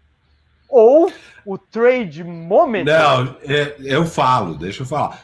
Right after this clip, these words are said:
Speaker 2: O,
Speaker 1: Você fala,
Speaker 2: eu, eu
Speaker 1: fala.
Speaker 2: sugeri na nossa pauta, eu e o Gustavo, eu falei, "Cara, a gente precisa fazer o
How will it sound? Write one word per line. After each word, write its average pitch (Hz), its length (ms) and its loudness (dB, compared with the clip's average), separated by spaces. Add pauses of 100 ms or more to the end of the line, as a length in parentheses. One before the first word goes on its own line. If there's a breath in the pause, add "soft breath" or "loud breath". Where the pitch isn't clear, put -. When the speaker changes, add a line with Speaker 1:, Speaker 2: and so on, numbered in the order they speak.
Speaker 2:
O, 147 140 -4
Speaker 1:
Você 165 120 -10
fala, 156 300 2
Speaker 2:
eu, 143 160 -2
eu 220 200 0
Speaker 1:
fala. 190 180 0
Speaker 2:
sugeri 139 400 -2
na 131 140 0
nossa 131 320 -4
pauta, 135 600 -4
eu 110 100 -2
e - 20 -2
o 107 80 -4
Gustavo, 123 540 -6
eu 104 60 -8
falei, 135 280 -6
"Cara, 156 300 -6
a - 20 -8
gente 139 140 -12
precisa 156 220 -10
fazer 147 340 -8
o 180 240 -4